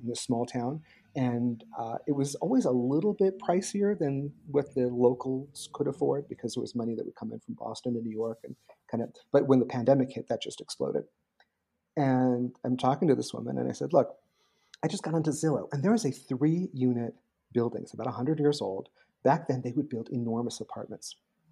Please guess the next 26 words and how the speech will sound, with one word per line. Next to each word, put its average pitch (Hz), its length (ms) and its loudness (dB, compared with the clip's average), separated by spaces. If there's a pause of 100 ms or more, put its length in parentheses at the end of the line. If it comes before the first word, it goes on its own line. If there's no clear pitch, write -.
(140)
They 123 80 -4
were, 131 80 2
like, 123 140 0
two - 180 -8
thousand 127 380 0
square 113 260 -4
feet. - 260 -8
There 117 80 -12
was 123 160 -10 (240)
three 135 220 -2
stories, - 540 -2
one 123 200 0
apartment 117 380 -4
on 107 100 -8
each - 340 -10
floor, - 280 -6 (760)
three-bedroom 131 640 2
apartments, - 540 -6 (360)
big 302 160 2
enough, 294 220 0 (220)
uh, 311 60 2 (440)
to 330 100 0
raise 311 220 6
kids 320 240 0
in, 127 240 0
right? 220 180 -2